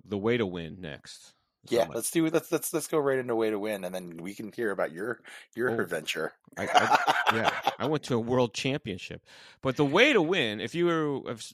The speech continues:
Speaker 1: listening to this for the first time and you wanna find out how to win your free R C stuff, it's a pretty simple process. You just have to send us an email. Uh, it'll have your name,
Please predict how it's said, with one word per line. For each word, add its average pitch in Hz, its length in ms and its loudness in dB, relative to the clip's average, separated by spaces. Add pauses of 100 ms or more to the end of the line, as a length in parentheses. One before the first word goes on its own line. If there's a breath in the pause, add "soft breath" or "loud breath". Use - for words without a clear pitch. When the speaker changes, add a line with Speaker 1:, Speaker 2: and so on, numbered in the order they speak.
(160)
Speaker 1:
listening 151 480 -2
to 120 80 -2
this 131 160 -2
for - 120 -8
the 107 100 -6
first - 320 -4
time 107 440 0
and 92 120 -4
you 92 60 -2
wanna 104 180 0
find 104 280 -2
out 98 140 2
how 104 100 2
to 95 100 2
win 107 180 0
your 101 100 -2
free 113 260 -2
R 98 120 2
C - 160 -12
stuff, 95 480 -2 (360 loud breath)
it's - 120 -4
a 180 60 0
pretty 320 320 4
simple 175 400 -2
process. - 760 -2
You 131 100 -6
just 151 160 -8
have 160 160 -2
to 147 80 -8
send 151 260 -2
us 139 160 -6
an 113 80 -8
email. 127 480 0 (360 loud breath)
Uh, 98 200 0
it'll 98 120 0
have 113 200 0
your 107 80 -2
name, 120 540 -2